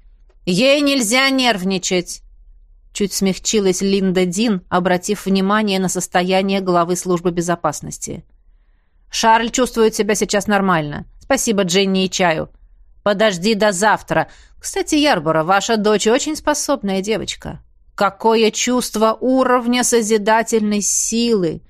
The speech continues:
вливаемой совместно с тем или иным препаратом. А ведь никто не учил. Это интуиция, дар, уникальный дар. Кафедра зельеварения поборется за такую студентку на старших курсах.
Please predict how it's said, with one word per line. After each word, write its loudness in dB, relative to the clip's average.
вливаемой 2
совместно 0
с -4
тем -2
или 2
иным 0
препаратом. 0
А -4
ведь -4
никто -2
не -2
учил. -6
Это -2
интуиция, -2
дар, 2
уникальный 4
дар. 2
Кафедра 0
зельеварения 2
поборется 0
за -4
такую -2
студентку -2
на -2
старших -4
курсах. -6